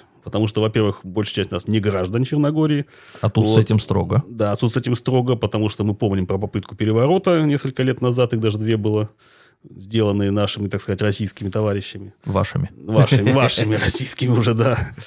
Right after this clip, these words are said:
Speaker 1: Вот. Соответственно, никакой власти речи нет. Ну, конечно, придётся заниматься местной политикой в плане того, чтобы получать какие-то разрешения, э, чтобы нас, э, не зажимали, чтобы,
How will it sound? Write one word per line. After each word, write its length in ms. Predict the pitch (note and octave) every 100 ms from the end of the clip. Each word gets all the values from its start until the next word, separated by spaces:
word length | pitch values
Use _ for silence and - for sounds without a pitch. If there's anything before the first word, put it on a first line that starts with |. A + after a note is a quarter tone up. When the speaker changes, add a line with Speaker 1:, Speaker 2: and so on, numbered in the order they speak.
| - - - -
Speaker 1:
Вот. 260 | G2+ G2+ F2+
Соответственно, 420 | A2+ D3+ C3+ A2+
никакой 320 | A2+ A#2+ C3
власти 280 | B2 A2+ -
речи 260 | B2 A#2 C#3
нет. 220 | G3 -
Ну, 60 | B2+
конечно, 420 | C3 C#3 A#2 G#2
придётся 440 | G#2+ A2 G#2 -
заниматься 480 | F2 F#2 G#2+ G2 -
местной 280 | G2+ G2 G2
политикой 500 | G2+ C3 F#3+ G3+ D3
в 100 | -
плане 380 | F#2+ G#2 D3+ D#3
того, 300 | B2 G2+ B2+
чтобы 220 | - A#2
получать 320 | G2+ G2 C3+ B2
какие-то 320 | G#2 G#2 G2+
разрешения, 880 | F2 G2 - - D#3+ F#3 F3 F3 F3
э, 300 | - G2+ G2
чтобы 280 | - G2+
нас, 300 | G#2+ G#2 - G2+
э, 440 | F#2 F#2 F#2 F2+
не 320 | F#2+ F#2+ A2+
зажимали, 720 | A2 G2 G2 G#2 A2 C3 D#3 D#3+
чтобы, 800 | - G#2 G2+ G#2 G2+ G2+ G2